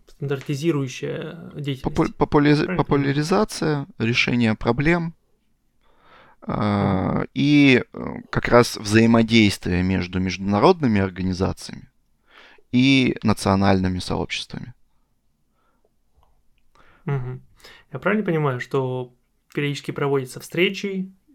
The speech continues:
Speaker 1: периодически проводятся, ну, какие-то вот общие семинары конкретно для членов ассоциации?
Speaker 2: Да, для членов ассоциации мы проводим, э, тематические, как правило, встречи. А,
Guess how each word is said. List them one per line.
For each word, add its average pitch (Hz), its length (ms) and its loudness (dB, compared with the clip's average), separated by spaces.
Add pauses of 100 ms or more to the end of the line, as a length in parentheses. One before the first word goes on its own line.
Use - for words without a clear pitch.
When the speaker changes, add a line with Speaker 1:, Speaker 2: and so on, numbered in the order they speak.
(160)
Speaker 1:
периодически 139 400 -10
проводятся, 127 580 -10
ну, 143 120 -10
какие-то 135 300 -12
вот - 220 -14 (160)
общие 147 320 -8
семинары 160 480 -4
конкретно 135 460 -10
для 131 260 -10 (380)
членов - 380 -8 (180)
ассоциации? - 360 -10
Speaker 2:
Да, 110 220 6
для 101 200 2
членов 120 460 2
ассоциации 104 640 -2
мы 98 140 -2
проводим, 95 720 0 (120)
э, 90 440 -2
тематические, 131 880 -2 (300)
как - 160 -4
правило, 101 460 2
встречи. 101 680 -2 (880)
А, 92 640 0